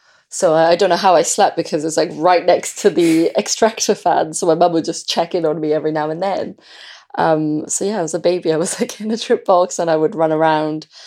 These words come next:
And, um, so I feel like it was just a natural,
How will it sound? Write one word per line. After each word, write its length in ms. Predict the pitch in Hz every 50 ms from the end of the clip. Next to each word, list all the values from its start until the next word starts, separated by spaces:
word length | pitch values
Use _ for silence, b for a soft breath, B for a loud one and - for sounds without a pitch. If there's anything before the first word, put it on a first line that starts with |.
| B B B B B B _ -
And, 600 | 156 160 160 151 151 147 147 147 143 139 - - - -
um, 640 | 151 156 151 151 147 147 143 139 139 135 135 - - _ _ -
so 220 | - - - -
I 60 | 143 -
feel 200 | - - 208 190
like 220 | 180 165 151 151 -
it 100 | - 170
was 160 | 143 165 175
just 160 | - 185 165 180
a 40 |
natural, 840 | 165 151 156 147 - - - - 180 165 160 151 143 147 151 - _